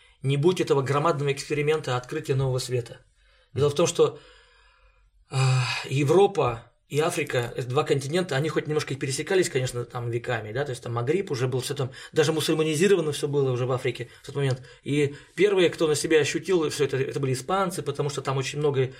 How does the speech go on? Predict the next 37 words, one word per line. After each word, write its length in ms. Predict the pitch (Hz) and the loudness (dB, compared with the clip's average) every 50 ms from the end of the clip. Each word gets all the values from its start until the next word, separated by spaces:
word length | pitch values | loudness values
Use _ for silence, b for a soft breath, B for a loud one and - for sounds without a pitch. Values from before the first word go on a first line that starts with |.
| B B B | B B B
из 120 | - 131 | -2 -2
Африки 340 | 131 127 - 131 127 127 127 | -2 -2 -2 -4 -4 -4 -4
было 220 | 123 131 127 123 117 | -4 -2 -2 0 0
мавров, 480 | 127 165 196 190 156 139 135 127 - b b b b b b | 0 2 2 2 2 0 -2 -4 -6 b b b b b b
приходило 460 | - 127 - - 135 127 127 123 117 | -8 -6 -4 -2 -2 0 0 0 -2
такого 280 | 117 117 120 - 123 117 | -4 -6 -6 -6 -6 -6
мусульманского 560 | 117 - - 143 131 127 120 117 - - 117 | -4 -4 -2 -2 0 -2 -2 -4 -6 -10 -10
всего. 200 | 113 - 117 110 107 - B B B B B B B B B | -10 -10 -10 -12 -12 -12 B B B B B B B B B
Вот. 200 | - 117 117 113 | -2 -2 -2 -2
Потому 180 | - - - - | -2 -8 -10 -6
что 120 | - - 147 | 0 0 0
испанцев 540 | - - 135 139 - - - 196 196 - - | 0 0 -4 -8 -6 -2 0 0 0 0 -2
щас 180 | - 226 - 151 | -4 -2 -2 0
уже 120 | 139 147 | 0 2
даже 220 | 143 160 139 135 | 2 2 2 2
как, 220 | 131 - - - - B B B B B - | -2 -6 -6 -6 -8 B B B B B -10
ну, 320 | 127 139 156 151 139 - - | -6 -4 -2 -2 -2 -4 -4
и-, 280 | - 151 147 - 147 | -2 -4 -2 -2 -4
их 80 | 143 - | -4 -2
сложно, 380 | - 160 170 - 131 131 131 | 0 0 0 0 2 0 0
да, 140 | 123 127 139 | 0 0 0
воспринимать 520 | 123 123 - - 135 127 131 135 143 135 120 | -2 -6 -6 -6 -4 -4 -2 -2 -2 -4 -2
без 220 | 110 123 139 131 120 | 0 2 2 2 2
этого 220 | 127 - 120 123 | 0 -4 -6 -6
африк-, 300 | 123 - 139 131 - - | -6 -4 -6 -8 -8 -6
мавританского 640 | - 131 120 135 143 139 156 143 135 - - 127 120 | -4 -2 -2 -2 0 0 0 -2 -2 -4 -6 -6 -6
подтекста. 600 | - - 127 127 - 143 123 - - - - - b b b - | -4 -6 -8 -6 -2 -4 -4 -4 -4 -14 -16 -20 b b b -8
И 60 | 131 | -6
все 160 | - - 147 | -4 -2 -2
их 100 | 135 139 | -2 0
танцы 260 | - 151 131 127 135 123 | 0 0 0 0 -2 -4
тоже. 200 | - 123 110 - B B B B | -4 -6 -8 -8 B B B B
Болеро 680 | 131 117 113 117 135 165 190 185 160 160 151 - B B B B | -4 0 2 4 4 4 6 6 6 4 4 2 B B B B
или 180 | B 135 127 123 | B -6 -6 -6
там, 300 | 120 - 131 110 113 110 107 b b b b b b b | -6 -6 -6 -6 -6 -10 -14 b b b b b b b
а, 140 | - 113 | -12 -10
фламенко. 680 | 113 - - 127 120 120 147 165 156 139 - 143 127 - | -8 -4 -4 -2 2 2 4 4 4 2 2 0 -2 -2